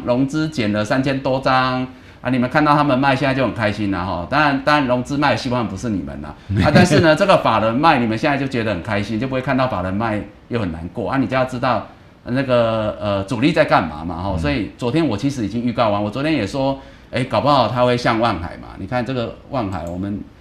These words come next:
Speaker 1: 我昨天应该有讲嘛，我说，哎，搞不好它那一根就跟万海一样啊。你看万海当初这一根嘛，有没有高档一根黑棒？有没有啊？守住这个低档，五日线靠拢，往上一推这一根，它搞不好今天就这一根，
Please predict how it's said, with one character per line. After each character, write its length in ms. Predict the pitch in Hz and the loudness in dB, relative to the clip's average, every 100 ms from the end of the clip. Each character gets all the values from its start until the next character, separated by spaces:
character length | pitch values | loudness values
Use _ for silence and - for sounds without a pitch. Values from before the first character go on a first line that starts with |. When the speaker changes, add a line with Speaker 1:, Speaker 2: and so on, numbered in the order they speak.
| - - - - - - - - | -20 -20 -20 -20 -20 -20 -20 -16
Speaker 1:
我 80 | 110 | -8
昨 120 | 131 | 0
天 100 | 151 | 2
应 80 | 165 | 4
该 120 | 151 | 6
有 100 | 147 | 4
讲 220 | 143 101 | 2 0
嘛， 140 | 104 104 | 2 2
我 100 | 117 | 2
说， 140 | 170 | 2
哎， 140 | 170 | 2
搞 160 | 170 139 | 2 4
不 60 | 156 | 6
好 60 | |
它 100 | 165 | 6
那 120 | 165 | 6
一 40 | 165 | 4
根 160 | 170 160 | 2 0
就 100 | 156 | 2
跟 180 | 165 | 2
万 200 | 165 151 | 4 4
海 140 | 135 104 | 2 0
一 120 | 107 | 0
样 200 | 135 131 | 0 0
啊。 280 | 113 110 110 117 139 - - - | 0 -2 -4 -8 -16 -20 -20 -12
你 120 | 101 | -6
看 160 | 113 110 | -4 -4
万 160 | 113 | -4
海 160 | 101 85 | -4 -6
当 140 | 123 120 | -6 -6
初 100 | 123 | -4
这 120 | 120 | -4
一 60 | |
根 140 | 113 110 | -4 -2
嘛， 280 | 104 95 - - - - | -2 -4 -8 -20 -20 -8
有 60 | - | -2
没 80 | 113 | -2
有 80 | |
高 220 | 101 127 127 | 0 2 2
档 180 | 107 | 0
一 60 | 110 | -2
根 280 | 117 117 120 | -4 -2 -2
黑 140 | 113 | -4
棒？ 380 | 107 110 98 80 - - - | -4 -4 -4 -6 -12 -20 -12
有 80 | 104 | -4
没 60 | 107 | -2
有 60 | |
啊？ 140 | 101 127 | 0 -2
守 240 | - 104 | 0 0
住 160 | 151 143 | 0 0
这 100 | 147 | 0
个 120 | 131 | 0
低 240 | - 131 | 0 0
档， 260 | 135 110 85 85 | 2 0 0 -6
五 100 | 110 | -4
日 160 | 139 | -2
线 180 | 147 135 | 0 0
靠 200 | 143 143 | 2 2
拢， 160 | 107 98 | 4 2
往 120 | 101 | -2
上 220 | 139 131 | 0 -2
一 40 | 131 | 0
推 260 | 135 120 | 0 0
这 140 | 120 123 | 0 -2
一 60 | |
根， 240 | 117 113 113 | -2 -2 -2
它 80 | 131 | -4
搞 120 | 117 | 0
不 80 | 120 | 2
好 60 | |
今 160 | 123 120 | 2 0
天 140 | 117 | 0
就 100 | 117 | -2
这 140 | 110 104 | -2 -4
一 80 | |
根， 260 | 101 101 101 | -2 -4 -4